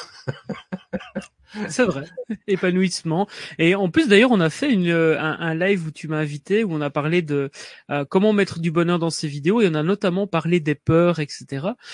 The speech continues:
Speaker 2: Et, et c'est ça qui est
Speaker 1: Absolument.
Speaker 2: génial, parce qu'aujourd'hui, du coup, tu peux, euh, aider tes clients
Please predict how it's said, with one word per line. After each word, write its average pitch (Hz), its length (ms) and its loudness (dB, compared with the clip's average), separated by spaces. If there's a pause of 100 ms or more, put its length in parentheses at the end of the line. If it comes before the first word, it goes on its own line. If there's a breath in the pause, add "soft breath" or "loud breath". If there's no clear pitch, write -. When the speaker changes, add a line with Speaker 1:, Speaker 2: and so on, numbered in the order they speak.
(180 loud breath)
Speaker 2:
Et, 156 180 0
et 180 40 2
c'est 180 120 -4
ça 233 160 2
qui 202 120 0
est - 20 4
Speaker 1:
Absolument. 170 220 0
Speaker 2:
génial, 240 140 2
parce 180 200 0
qu'aujourd'hui, 170 400 0
du 170 100 -4
coup, - 160 -6
tu - 160 -14
peux, 165 360 2
euh, 143 40 0 (300 loud breath)
aider 185 260 2
tes 180 160 0
clients 175 720 0